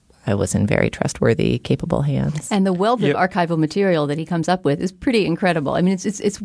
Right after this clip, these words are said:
Speaker 2: really wonderful when a documentarian solves in an interesting way that problem of what do I show you while I'm telling you all of these facts, right? And, uh, and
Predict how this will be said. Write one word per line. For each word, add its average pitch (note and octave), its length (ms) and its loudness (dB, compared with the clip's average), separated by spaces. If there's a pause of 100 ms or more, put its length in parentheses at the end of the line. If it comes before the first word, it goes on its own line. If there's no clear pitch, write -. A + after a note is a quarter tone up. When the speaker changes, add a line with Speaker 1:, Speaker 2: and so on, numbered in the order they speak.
Speaker 2:
really A#3 240 2
wonderful F#3 440 2
when D#3+ 100 2
a D#3+ 80 2
documentarian D#3 880 0 (220)
solves E3 480 0
in E3+ 160 -2
an E3 80 2
interesting F3 480 0
way D3+ 200 2
that - 200 -2
problem D#3 400 2
of D3 140 -2
what D#3+ 320 0
do E3+ 120 4
I D#3+ 100 6
show E3 280 4
you D3 240 2
while D3 160 4
I'm D3+ 120 2
telling D#3+ 380 2
you C#3+ 160 4
all D3 160 0
of D3+ 80 -2
these D3 180 -4
facts, - 520 -2
right? D#3 280 -2 (280)
And, E3+ 260 2
uh, D#3 220 2
and F3 500 -2